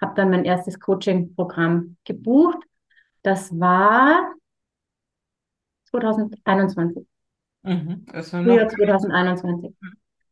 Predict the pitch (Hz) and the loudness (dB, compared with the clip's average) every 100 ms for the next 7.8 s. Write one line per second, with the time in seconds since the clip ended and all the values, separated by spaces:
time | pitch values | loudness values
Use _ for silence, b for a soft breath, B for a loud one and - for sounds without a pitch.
0 | _ 254 170 - - _ _ 202 202 202 | _ 0 0 -4 -12 _ _ -4 -2 -2
1 | 202 202 202 254 277 - 180 170 - - | 0 -2 0 2 2 2 2 2 0 -10
2 | - 233 - 180 175 175 180 - 208 170 | -10 -8 0 0 0 -2 -2 -6 -4 -4
3 | 160 160 190 415 - 226 - 254 269 330 | -4 -2 2 2 0 -6 0 0 2 0
4 | - _ - 320 - 330 - 175 247 - | -4 _ -20 -20 -18 -16 -4 0 0 2
5 | 208 220 202 147 170 294 - 330 - 269 | 4 6 4 2 0 0 4 2 4 0
6 | 262 285 302 294 330 - 240 247 262 285 | 0 -4 -4 -8 -8 0 4 4 4 4
7 | 269 233 220 214 214 269 339 | 4 4 4 4 4 2 2